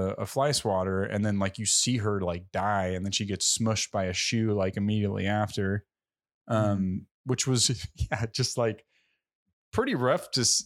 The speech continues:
Speaker 1: s-, whatever you feel about those characters and stuff, is, like, pretty rough, rough to see. Um, and
Speaker 2: Yeah,
Speaker 1: so
Speaker 2: 'cause, I mean, right before she gets killed, they're, like, they're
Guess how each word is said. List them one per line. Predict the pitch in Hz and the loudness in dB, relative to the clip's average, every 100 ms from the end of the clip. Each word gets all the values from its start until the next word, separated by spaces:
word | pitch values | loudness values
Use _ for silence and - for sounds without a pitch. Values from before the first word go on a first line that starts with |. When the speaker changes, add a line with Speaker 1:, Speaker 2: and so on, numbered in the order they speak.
| 120 | -6
Speaker 1:
s-, | - - | -10 -4
whatever | 120 143 185 | 0 2 2
you | 131 | 2
feel | - 147 123 | 2 2 2
about | 104 98 - | 2 0 0
those | 95 - | -2 0
characters | 110 113 98 90 | -2 -2 -2 -6
and | 98 | -8
stuff, | 95 87 | -8 -8
is, | 92 | -6
like, | 101 92 | -4 -4
pretty | 113 101 | -4 -4
rough, | 92 90 - _ - | 0 -2 -4 _ -6
rough | 113 101 | -2 -2
to | - | 0
see. | 101 113 101 98 - _ _ _ _ - | -2 0 0 0 -4 _ _ _ _ -4
Um, | 120 107 185 | 0 2 4
and | 170 | 2
Speaker 2:
Yeah, | |
Speaker 1:
so | 135 | 2
Speaker 2:
'cause, | 139 | 2
I | - | 2
mean, | 156 147 | 2 2
right | 147 156 | 2 2
before | 151 - 139 | 0 0 0
she | - 113 | 0 0
gets | 123 - | 0 0
killed, | - 120 110 | 2 0 2
they're, | 117 110 | 0 0
like, | 107 104 - - - _ _ _ | 0 -2 -6 -16 -18 _ _ _
they're | 127 123 123 | 0 0 -2